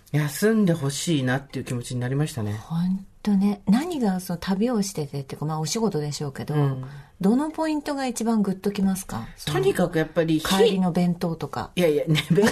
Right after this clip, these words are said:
Speaker 1: 当ともそうだけど、<laughs> 私さ、私さ、話の順番完全にひっくり返すけどさ、
Speaker 2: あ、ごめん。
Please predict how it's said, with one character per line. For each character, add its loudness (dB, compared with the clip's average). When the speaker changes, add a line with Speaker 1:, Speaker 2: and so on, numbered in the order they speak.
Speaker 1:
当 0
と -2
も -2
そ 0
う -2
だ -6
け -6
ど、 -4
<laughs> -16
私 2
さ、 4
私 2
さ、 -2
話 4
の 4
順 4
番 2
完 2
全 2
に 4
ひ -4
っ -14
く 0
り 2
返 2
す -2
け -2
ど -6
さ、 0
Speaker 2:
あ、 2
ご 0
め -4
ん。 -12